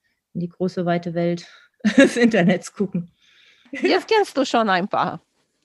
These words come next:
Speaker 1: Ja, das, ja, das finde ich wirklich super. Also das ist wirklich auch so, was mir Bauchschmerzen gemacht hat, weil ich ja weiß, in gut zwei Jahren bin ich wieder in Deutschland zurück und dann muss ich meine ganzen Quilterinnen hier lassen. Und dann dachte ich, was machst du denn dann,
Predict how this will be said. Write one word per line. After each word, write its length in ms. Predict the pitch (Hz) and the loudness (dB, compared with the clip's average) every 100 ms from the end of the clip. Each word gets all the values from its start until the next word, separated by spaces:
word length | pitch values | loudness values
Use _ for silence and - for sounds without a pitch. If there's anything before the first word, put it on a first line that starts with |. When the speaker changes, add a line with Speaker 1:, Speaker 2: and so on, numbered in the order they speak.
| 302 | 0
Speaker 1:
Ja, 320 | 269 - - | 0 -2 -8
das, 200 | 247 269 | -2 0
ja, 140 | 262 330 | 0 0
das 200 | 226 - | 0 -2
finde 160 | 254 | -4
ich 60 | 247 | -4
wirklich 240 | 247 240 | -6 -6
super. 280 | 254 330 262 | -6 -2 -2
Also 160 | 202 220 | -2 -2
das 180 | 247 | -4
ist 180 | 269 285 | -4 -8
wirklich 360 | 262 359 370 - | -6 -4 -4 -4
auch 100 | 262 | -6
so, 180 | - 233 | -8 -6
was 200 | 240 247 | -4 -4
mir 100 | 220 | -4
Bauchschmerzen 680 | 247 494 - 311 220 220 | -4 -4 -6 -4 -4 -4
gemacht 300 | 208 190 190 202 | -6 -6 -8 -8
hat, 140 | 196 | -6
weil 120 | 196 | -6
ich 80 | 190 | -6
ja 120 | 202 | -6
weiß, 300 | 180 190 277 | -4 -4 -4
in 340 | 226 214 214 214 | -4 -4 -4 -8
gut 200 | 220 220 | -12 -8
zwei 160 | 202 | -4
Jahren 180 | 196 202 | -2 -2
bin 80 | 208 | -4
ich 160 | 202 | -6
wieder 320 | 208 196 185 175 | -6 -4 -6 -10
in 300 | - 196 185 | -12 -6 -4
Deutschland 400 | 170 175 247 285 | -6 -8 -10 -10
zurück 320 | 262 311 311 | -8 -8 -6
und 80 | 247 | -4
dann 120 | 214 | -2
muss 120 | 208 | -4
ich 100 | 202 | -6
meine 220 | 196 190 | -6 -6
ganzen 280 | 180 202 214 | -6 -8 -10
Quilterinnen 560 | 214 190 190 190 180 175 | -6 -6 -6 -4 -4 -4
hier 160 | 165 | -4
lassen. 300 | 160 220 320 370 _ _ _ - - _ - | -6 -8 -10 -18 _ _ _ -20 -20 _ 2
Und 180 | 220 226 | 6 8
dann 140 | 214 | 8
dachte 120 | 190 | 4
ich, 100 | - | -4
was 200 | 175 - | -8 -6
machst 320 | 175 214 - | -8 -8 -8
du 80 | 359 | -6
denn 20 | |
dann, 180 | 370 381 | -4 -4